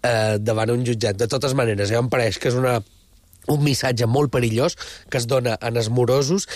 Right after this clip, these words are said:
i un missatge que incidirà en la pujada dels preus del lloguer, perquè el que fa és dar més inseguretat en els propietaris, incideix sobre l'oferta i incideix en un context bel·ligerant contra els propietaris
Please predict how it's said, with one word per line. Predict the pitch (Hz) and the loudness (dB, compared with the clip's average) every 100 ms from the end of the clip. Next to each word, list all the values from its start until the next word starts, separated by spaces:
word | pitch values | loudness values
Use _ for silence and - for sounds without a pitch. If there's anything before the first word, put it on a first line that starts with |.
| - | -10
i | 139 139 | -4 0
un | |
missatge | 135 120 127 131 175 - - - | 0 0 -2 0 -2 -2 -12 -4
que | 131 | -2
incidirà | 120 113 127 117 139 | -2 -2 0 2 2
en | 165 | 0
la | 160 127 | -2 0
pujada | 131 120 117 | 0 0 0
dels | 110 - | -2 -2
preus | 135 139 139 | 0 0 0
del | 123 | 0
lloguer, | 127 139 160 | 2 2 0
perquè | 127 120 | -4 -2
el | 117 | -4
que | 120 | -4
fa | - 139 | -2 -2
és | 123 | 0
dar | 110 90 - - | -2 -4 -12 -14
més | - 131 143 | -4 0 2
inseguretat | 160 143 143 135 131 117 104 | 0 0 2 2 4 2 0
en | 113 110 | -2 -4
els | - | -4
propietaris, | 113 110 131 143 175 - - | -4 -2 -2 0 -2 -2 -4
incideix | 143 131 - 139 165 127 - - - - | -2 -2 0 0 2 0 -6 -18 -18 -16
sobre | - 139 123 110 | -4 0 0 0
l'oferta | 123 107 147 143 - 196 - - - | -2 0 0 0 0 -2 -2 -10 -2
i | 143 | 2
incideix | 143 131 139 131 170 - - - - | 2 2 2 2 0 -2 -14 -12 -2
en | 135 156 175 - | 0 0 -2 -2
un | 139 156 139 - | -2 -2 -4 0
context | 160 143 - 151 139 - 156 | 0 0 -2 -2 -2 -6 -2
bel·ligerant | 139 139 135 127 131 156 156 | 0 2 2 2 2 0 0
contra | 151 143 127 | -2 -2 -4
els | - | -4
propietaris | 135 135 123 147 170 - | -2 -2 0 0 0 -2